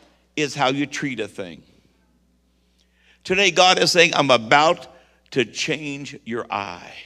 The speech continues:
I'm about to change your eye. Matthew chapter six, verse nineteen. Now, let me just say this.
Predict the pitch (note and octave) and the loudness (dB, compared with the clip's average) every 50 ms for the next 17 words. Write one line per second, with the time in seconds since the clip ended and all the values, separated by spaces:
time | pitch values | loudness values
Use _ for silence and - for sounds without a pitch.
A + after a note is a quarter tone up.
0 | - _ _ _ _ _ _ _ _ _ _ _ _ _ _ _ _ _ _ _ | -20 _ _ _ _ _ _ _ _ _ _ _ _ _ _ _ _ _ _ _
1 | _ _ _ _ _ - B2+ C3 B2 G#2+ A2+ C#3 C3+ C3+ C3 - C3+ A#2 - D3 | _ _ _ _ _ -6 -2 -2 -2 0 2 2 0 2 0 -6 -8 -6 -4 -4
2 | C3 C3 B2 C3 B2+ A#2 A#2 A#2 A2+ - - - - - C#3 D#3 F3 G3 F#3 F#3 | -4 -4 -2 0 2 4 4 2 2 -2 -8 -16 -10 -4 0 2 4 4 4 2
3 | F3+ D3+ F3 D3+ C3+ C#3 C3+ - F3+ E3+ C#3+ - D3+ C#3 B2 A2+ C3+ C3 B2 B2 | 2 2 2 2 2 0 0 0 0 0 0 0 0 0 0 0 0 0 0 -2
4 | - - B2+ A#2 G2 - - _ _ _ _ _ _ _ _ _ _ _ _ _ | -4 -8 -8 -8 -8 -12 -18 _ _ _ _ _ _ _ _ _ _ _ _ _
5 | _ _ _ _ _ _ _ _ _ _ _ _ _ _ _ _ _ _ _ _ | _ _ _ _ _ _ _ _ _ _ _ _ _ _ _ _ _ _ _ _
6 | _ _ _ _ _ - - D#3 F#3 G3+ G3+ F3+ F3+ F#3 E3+ - - D#3 C#3+ C#3+ | _ _ _ _ _ -10 -8 -6 -6 -4 -4 0 0 0 0 0 2 2 2 2
7 | B2 C3+ A#2 F#2+ - - - - | 2 0 -2 -2 -4 -12 -18 -20